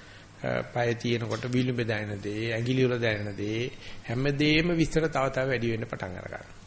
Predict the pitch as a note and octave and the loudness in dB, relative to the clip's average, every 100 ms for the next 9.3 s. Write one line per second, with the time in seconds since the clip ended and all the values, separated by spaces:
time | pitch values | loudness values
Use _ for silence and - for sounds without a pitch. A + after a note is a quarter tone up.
0 | - - A#2+ - B2+ A#2+ C3+ C3 D3+ D#3 | -10 -2 0 0 0 2 2 0 0 2
1 | A2 G2+ F2 C#3 - - - B2 C3 C3+ | 0 0 -2 -4 -6 -10 -6 0 4 4
2 | C3+ C3+ C#3+ C#3 C3 B2+ C#3 A2+ - C3+ | 6 4 4 4 2 0 -2 -2 0 2
3 | C#3 C#3+ B2 C3+ B2+ C3 - C3 D3+ C#3+ | 2 2 0 0 0 0 -2 2 2 2
4 | - A#2 B2+ G2+ G2+ B2+ C#3 D3+ D3+ - | 0 2 0 0 -2 0 0 -2 -4 -12
5 | - - - C3+ C#3 D#3 E3 D#3+ D#3+ D#3+ | -16 -18 -6 0 2 4 4 2 4 2
6 | D#3+ D#3+ D#3 D#3+ C3+ C#3+ D3 D3 C3 B2 | 4 4 4 4 2 2 0 -2 -2 -4
7 | - - - - - - - - - B2 | -4 -8 -10 -14 -18 -16 -16 -14 -6 2
8 | B2 B2 A#2 D3 C#3 C3 B2+ A#2+ B2 D3 | 2 2 0 0 0 -2 -2 -4 -4 -4
9 | C#3 B2 A#2 | -4 -4 -6